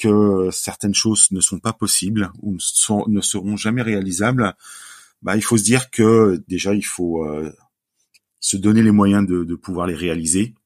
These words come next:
Peut-être égoïstement, ne pas écouter de temps en temps ce qu'on, ce qu'on vous dit, parce que je pense que ça, ça, ça arrête pas mal de, de, de projets pour certains. Et je pense que si j'avais, euh,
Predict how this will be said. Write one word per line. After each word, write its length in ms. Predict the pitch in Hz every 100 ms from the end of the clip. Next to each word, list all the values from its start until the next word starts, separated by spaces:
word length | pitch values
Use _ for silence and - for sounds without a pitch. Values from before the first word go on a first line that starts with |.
| _ _ _ _ _ _ _ _ _ -
Peut-être 420 | 147 - 147 - -
égoïstement, 720 | 113 117 120 - 120 120 120
ne 100 | 107
pas 180 | 101 139
écouter 420 | 131 123 113 127 117 _
de 180 | - 92
temps 260 | 104 113 104
en 100 | 110
temps 220 | 120 117
ce 100 | -
qu'on, 440 | - 98 95 95
ce 100 | 90
qu'on 200 | - 101
vous 160 | 98 92
dit, 340 | 92 104 131 _ _ _ - _ _
parce 160 | - -
que 120 | 87
je 120 | 82
pense 280 | 85 98 92
que 100 | -
ça, 400 | - 85 82 82
ça, 240 | - - -
ça 340 | - 95 87 -
arrête 340 | 98 92 101 _ _ -
pas 100 | 117
mal 240 | 120 117
de, 200 | 107 101
de, 180 | 98 98
de 140 | 92 95
projets 400 | - 98 95 98
pour 220 | - -
certains. 460 | 87 - 104 120 - - - - - - - _ -
Et 600 | 87 95 95 95 95 95
je 140 | -
pense 260 | 101 113 120
que 100 | -
si 180 | - 110
j'avais, 440 | 110 104 107 107
euh, 320 | 95 90 87